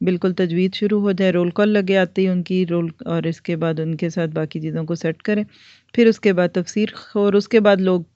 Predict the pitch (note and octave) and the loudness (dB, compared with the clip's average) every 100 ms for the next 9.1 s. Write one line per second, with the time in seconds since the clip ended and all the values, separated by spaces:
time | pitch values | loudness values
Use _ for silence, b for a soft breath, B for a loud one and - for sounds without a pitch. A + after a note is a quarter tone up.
0 | - E3+ D#3 E3 D3+ D#3 E3 D#3+ D#3+ E3+ | -6 -6 -4 -4 -4 -4 -4 -4 -4 -6
1 | D#3 - E3 B B B - F#3+ G3 F#3 | -6 -8 -10 B B B -4 0 2 0
2 | F3 G3+ G#3 G#3 G#3 G3 F3+ E3 - E3+ | 0 -2 -2 0 -2 0 0 -2 -2 -2
3 | D#3+ E3 D#3+ E3 E3 E3 F3 - G3 F#3+ | -2 -4 -4 -4 -4 -4 -6 -4 -2 -2
4 | G#3 F#3 G#3 G#3 G3 E3+ D#3+ - - D#3 | -2 0 2 0 0 -2 -2 -6 -6 -8
5 | D#3+ D#3 - b b G3 G#3 A3 G#3+ G3 | -6 -8 -12 b b 0 2 4 4 2
6 | G#3+ A#3 F3+ - F#3 G3 G3 G#3 F#3 F3+ | 4 4 2 2 2 2 0 0 0 0
7 | F#3 G3 F#3+ F#3+ F#3 F#3 F#3 F#3 F#3 F3+ | 0 -2 -2 -4 0 0 0 -2 0 -2
8 | E3+ F3 F3+ F3 D#3+ E3+ E3+ F3+ E3+ F3+ | 0 0 2 0 0 0 0 0 0 -2